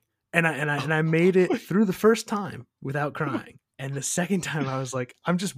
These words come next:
Speaker 1: welling up the entire movie. And I just
Speaker 2: <laughs>
Speaker 1: know at some point I'm gonna lose it." And I almost lost it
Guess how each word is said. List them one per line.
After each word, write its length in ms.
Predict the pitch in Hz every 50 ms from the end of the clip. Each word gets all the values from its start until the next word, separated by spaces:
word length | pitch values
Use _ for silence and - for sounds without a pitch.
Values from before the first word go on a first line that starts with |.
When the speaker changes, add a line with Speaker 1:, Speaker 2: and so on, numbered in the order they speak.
| 123 120
Speaker 1:
welling 420 | 127 139 135 151 160 151 143 135
up 240 | 147 190 190 - _
the 120 | - 127 120
entire 360 | 123 120 - 127 131 120 120
movie. 520 | 123 156 208 214 139 123 117 110 - - - -
And 80 | 139
I 40 | 143
just 200 | 147 151 147 135
Speaker 2:
<laughs> 40 | 123
Speaker 1:
know 540 | 127 127 127 156 175 160 117 - - 113 - _ _ _ _ _
at 140 | - 127 -
some 320 | - - - 151 139 139
point 320 | 135 - 160 156 151 - -
I'm 120 | 143 143
gonna 160 | 139 139 123
lose 380 | 120 120 147 170 180 165 135 127
it." 200 | 127 113 - - _ _ _ _ _ _ _ _ _ _ _ _ _ _ _ _ _ -
And 200 | 135 139 139 139
I 60 | 131 - - - -
almost 600 | 180 190 208 226 247 269 269 - - - - -
lost 400 | 170 160 151 156 - - - 131
it 240 | 123 131 135 -